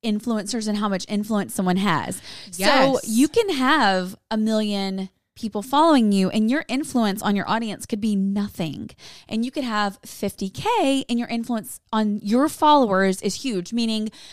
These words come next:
Speaker 1: whatever you're selling, your people are buying. And it doesn't always equate to the number of followers you have, whether it's fake or people just not trusting in what you're selling or they followed you from a giveaway, whatever it is,
Speaker 2: Yeah.
Speaker 1: whatever they're there for. Um,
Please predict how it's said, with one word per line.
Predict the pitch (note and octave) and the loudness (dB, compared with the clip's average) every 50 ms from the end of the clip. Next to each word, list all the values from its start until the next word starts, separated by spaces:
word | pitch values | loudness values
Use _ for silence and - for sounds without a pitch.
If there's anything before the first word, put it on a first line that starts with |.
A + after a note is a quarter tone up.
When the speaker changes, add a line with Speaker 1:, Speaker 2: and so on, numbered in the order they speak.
| - - | -12 -4
Speaker 1:
whatever | - A3+ A#3 F3 A#3 A#3+ C4+ C#4+ | -2 0 2 2 2 2 2 0
you're | C#4 C#4+ C4+ | 0 0 -2
selling, | B3+ - - A3+ G3+ G3+ G3+ A3 A#3+ C4 C4+ C#4 D4+ - - - | -2 -2 0 0 0 2 0 0 -2 0 0 -2 -2 -4 -6 -6
your | A3 A#3 A3 | -6 -6 -6
people | - - B3+ A3+ - A#3+ | -4 -4 -4 -2 -2 -2
are | - - A3 | -2 -2 -2
buying. | G3 G3+ G3 F#3+ F#3 F#3 F#3+ F#3+ - | 0 0 0 2 2 2 0 0 0
And | - A3+ | 0 -2
it | G3+ F#3 | 0 0
doesn't | A3+ A#3+ B3+ B3+ D4+ D4 - - | 0 0 0 0 -2 -2 0 0
always | B3 C4 C4 C#4+ C#4 - | 0 2 2 2 0 0
equate | B3+ - - - A#3 A#3+ A3+ - | -2 -2 0 0 0 0 0 -2
to | - - A3 G#3+ G#3 G3+ G3 G3 F#3+ G3 F#3+ - - - - - - _ _ _ _ - | -2 0 0 2 2 2 2 0 0 -2 -2 -4 -10 -20 -20 -20 -20 _ _ _ _ -16
the | G3+ F#3+ A#3 A#3+ | -6 -2 0 2
number | A3+ A3 A3 A3 A3+ A#3 A#3+ A3+ | 2 2 2 2 2 2 2 0
of | - F#3+ F#3 | 0 -2 -4
followers | - A#3 A#3+ C#4 D#4+ D#4+ C#4 A#3 G3 F3+ | -4 -2 -2 0 0 0 0 0 -2 -2
you | G3 F#3+ | -2 -2
have, | F3+ F3+ F3+ E3+ F3 F#3 | -2 -2 -2 -2 0 2
whether | A3 A#3 A#3+ A#3+ A3+ | 2 2 2 2 0
it's | G3+ - - - - | -2 -4 -6 -10 -10
fake | - - A3 G#3 G3+ G#3+ C4 C4 - | -4 0 0 2 2 2 0 -2 -2
or | C4 B3+ | -6 -4
people | - C#4+ C#4+ - D4+ D4 | -2 -2 -2 -2 -2 -2
just | C4 C4+ A#3+ - | -2 -2 -2 -2
not | A#3+ A3 G#3+ G#3 G#3 G#3+ - - | 0 0 2 2 2 0 0 -2
trusting | - - - G#3+ G#3 - - B3 A#3 A#3 | -2 -2 0 0 0 -2 -4 -2 0 0
in | A#3 A3 | 2 2
what | G#3 G3+ - | 2 0 0
you're | - G3+ | -2 -4
selling | G3+ - G#3 F#3+ F#3 G3 A3 A#3 | -2 2 2 4 4 4 2 0
or | A3+ G3+ | 0 -2
they | F#3+ F#3 | -2 -2
followed | - - G3 F#3+ G3 G3+ G3+ | -2 -2 0 0 0 0 0
you | A3 | 0
from | G#3 C4 C4+ | 0 0 0
a | C#4+ | 2
giveaway, | B3+ E4+ D#4 - | 2 2 2 0
whatever | - B3 G4+ A#4+ B4 G#4 B3 A3 | 0 -2 0 2 2 2 2 2
it | G3+ | 0
is, | G3+ D#3 A#2+ - - - - - - - | 0 -2 -2 -4 -8 -12 -16 -20 -14 -8
Speaker 2:
Yeah. | - F#3 F3+ G#3 | -4 -2 2 4
Speaker 1:
whatever | B3 C4 C4+ C4 B3+ B3 | 4 4 4 4 4 4
they're | G#3+ F#3+ | 2 2
there | F3 E3+ D#3 E3 | 2 0 -2 -2
for. | - D#3 F#2 F#2 - - - - - - - - - _ - | -2 -4 -6 -6 -8 -12 -14 -20 -20 -20 -20 -20 -8 _ 2
Um, | A3+ A3 G3+ F#3 F3+ E3+ F3+ G3 G#3+ | 4 4 4 4 2 0 -2 -4 -8